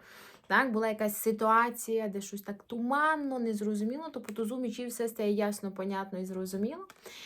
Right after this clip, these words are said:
Також ця карта часто нам, а, показує, коли щось треба обрубати. Ви вирішуєте, оце, е, особисто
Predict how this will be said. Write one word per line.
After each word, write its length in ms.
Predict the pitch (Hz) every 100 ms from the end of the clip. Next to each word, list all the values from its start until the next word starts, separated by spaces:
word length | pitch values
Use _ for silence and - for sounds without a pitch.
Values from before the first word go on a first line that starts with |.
| - -
Також 340 | 311 381 370
ця 140 | - 277
карта 420 | 247 285 - 269
часто 400 | 247 254 254 233
нам, 280 | 220 226 220 - _ _ _ _ _ _ _ _ - 196
а, 220 | 196 202
показує, 760 | 202 202 196 214 220 233 220 226
коли 520 | - 190 185 196 220
щось 300 | - 214 214
треба 360 | 208 190 202
обрубати. 920 | 208 208 190 202 208 214 220 190 - 175
Ви 200 | 185 220
вирішуєте, 840 | 208 202 202 196 - 214 226 226 262 294
оце, 280 | 208 - 202
е, 560 | 196 196 196 190 190 190 - - - - - - - - - - _ 254
особисто 640 | 247 262 254 262 233